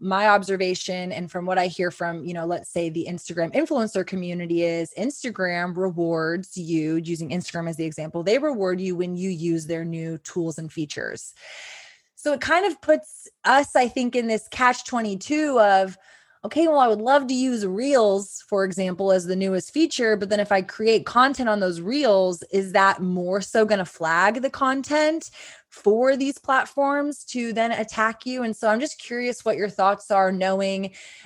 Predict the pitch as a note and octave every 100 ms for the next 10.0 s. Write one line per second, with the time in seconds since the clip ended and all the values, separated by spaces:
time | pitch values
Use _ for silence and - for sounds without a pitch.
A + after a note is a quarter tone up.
0 | - F#3 F#3 F3+ E3+ E3+ - _ _ _
1 | E3 E3+ A3+ C4+ A#3 - F3+ E3+ - F#3
2 | F3 F3+ E3+ F3 G3 G3+ F#3+ E3+ F#3+ G3
3 | G3+ G3 - F#3+ F#3 F#3 F3+ F3+ - F#3
4 | F3 F3+ F3 E3 F3 E3 E3 F3 D3+ E3
5 | - F#3+ F3 E3+ E3+ - E3 C#3 E3+ -
6 | E3 F3+ F3 D#3+ E3+ E3+ F3 E3+ E3+ E3+
7 | E3 F3 F3+ F#3 F3+ - E3+ E3+ E3 F3+
8 | E3 E3 E3 F3 E3+ F3 E3 E3+ D#3+ -
9 | E3 E3 E3 E3 E3 E3+ E3+ F3 F3 E3